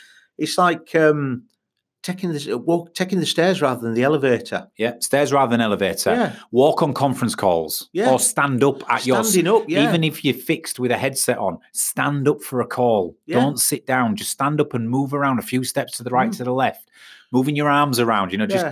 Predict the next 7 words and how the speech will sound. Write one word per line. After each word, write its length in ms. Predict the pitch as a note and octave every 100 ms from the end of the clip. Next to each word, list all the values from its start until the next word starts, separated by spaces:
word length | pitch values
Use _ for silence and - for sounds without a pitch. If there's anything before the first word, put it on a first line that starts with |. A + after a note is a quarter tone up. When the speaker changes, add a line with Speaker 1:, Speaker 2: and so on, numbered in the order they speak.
| C#3
Speaker 2:
getting, 380 | C#3+ C3+ A#2 G#2+ - C3+ A#2+
changing 480 | - D3 D#3 C#3+ C#3
your 100 | B2+
posture, 460 | C#3 - - G#2+
breaking 500 | - B2+ C#3+ - C3
your 100 | A#2+
posture. 540 | - A#2+ - - F2+